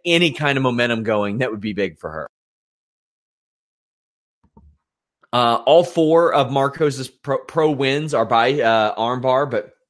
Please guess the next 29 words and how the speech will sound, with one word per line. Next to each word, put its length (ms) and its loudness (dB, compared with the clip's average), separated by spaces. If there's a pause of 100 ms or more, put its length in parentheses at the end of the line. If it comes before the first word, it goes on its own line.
(680)
yeah, 360 2
as 180 -2
Joseph 320 0
Boza 320 0
says, 180 -4
she's 220 -12
five, 340 0
five 260 0
and 140 -8
one 140 -4
in 80 -8
the 60 -4
U 160 0
F 160 0
C. 360 -10 (460)
But, 280 2
but 140 2
here's, 320 2
here's 300 0
where 100 2
the 100 -4
swing 480 -4
happens. 600 -10
Usually, 580 -8 (1200)
if 200 -2
Randa 320 0
Marcos 720 0
can, 360 -6
uh, 360 -4